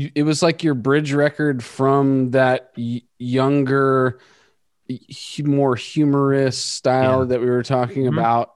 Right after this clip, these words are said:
Speaker 1: into something. I mean, I'm not saying that the earlier stuff wasn't mature, 'cause
Speaker 2: It all had
Speaker 1: obviously it
Speaker 2: merit. It
Speaker 1: fucking
Speaker 2: was,
Speaker 1: is.
Speaker 2: it was more, I mean, we were making fun of, you know, parodies on boy bands and Winger, and, and there was
Speaker 1: Mm-hmm.
Speaker 2: all kinds of stuff, video games, and it was all fun. But,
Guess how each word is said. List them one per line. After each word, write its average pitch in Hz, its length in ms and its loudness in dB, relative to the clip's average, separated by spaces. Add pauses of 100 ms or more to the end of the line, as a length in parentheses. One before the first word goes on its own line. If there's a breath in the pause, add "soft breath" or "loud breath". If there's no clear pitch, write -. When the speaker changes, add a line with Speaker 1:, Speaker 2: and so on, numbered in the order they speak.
Speaker 1:
into 127 460 -2
something. 123 600 -2 (360 loud breath)
I 143 60 0
mean, 165 240 4
I'm 151 100 2
not 156 160 2
saying 147 260 0
that 131 140 -2
the - 180 -2
earlier 131 360 2
stuff 110 320 -4
wasn't 120 460 0
mature, 104 460 -4
'cause 98 180 -8
Speaker 2:
It - 20 -2
all 110 160 2
had 220 100 0
Speaker 1:
obviously 147 240 -4
it 127 40 0
Speaker 2:
merit. 123 180 2 (100)
It 170 60 0
Speaker 1:
fucking 160 140 -2
Speaker 2:
was, 160 120 0
Speaker 1:
is. - 160 -6
Speaker 2:
it 165 40 -4
was 147 180 -4
more, 135 400 -2
I 117 60 -6
mean, 123 140 -4
we 127 120 -4
were 120 220 -2 (120)
making 120 360 -6
fun 120 180 -2
of, 113 120 -4 (520)
you 113 80 -6
know, 104 80 -6
parodies 117 400 -2
on 120 100 -2
boy 117 280 -2
bands 110 560 -4
and 110 180 -4
Winger, 110 640 -2
and, 110 160 -6
and 180 180 -2
there 220 200 0
was 208 80 0
Speaker 1:
Mm-hmm. 196 100 -2
Speaker 2:
all 180 140 0
kinds 160 280 -4
of 135 60 -6
stuff, 131 200 -4
video 127 440 -2
games, 120 420 -2
and 185 60 -6
it 262 60 -4
was 294 100 -6
all 180 300 -2
fun. 139 320 -2
But, 113 220 -2